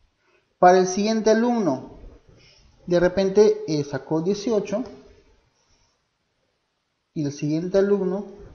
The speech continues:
sacó diecinueve y sacó quince.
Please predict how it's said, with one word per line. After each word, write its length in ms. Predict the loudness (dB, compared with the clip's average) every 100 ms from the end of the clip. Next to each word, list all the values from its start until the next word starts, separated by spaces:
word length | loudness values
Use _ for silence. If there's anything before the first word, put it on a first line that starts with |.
| -18
sacó 520 | -10 -10 -6 -8 -8 -18 -20 _ _ _
diecinueve 800 | -6 -4 -2 -4 0 0 -2 -6 -12 -20 _ _ _ _ _ -20 -20
y 60 |
sacó 600 | -12 -12 -6 -4 -6 -10 -20 -20 _ _ _ -20 _ _ _ _ _
quince. 500 | -6 -6 -6 -12 -18